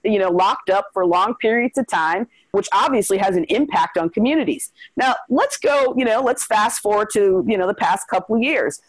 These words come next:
where this opioid epidemic has reached really epic proportions.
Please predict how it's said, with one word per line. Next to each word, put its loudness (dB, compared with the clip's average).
where 2
this 0
opioid 2
epidemic 0
has 0
reached 0
really 2
epic -2
proportions. -4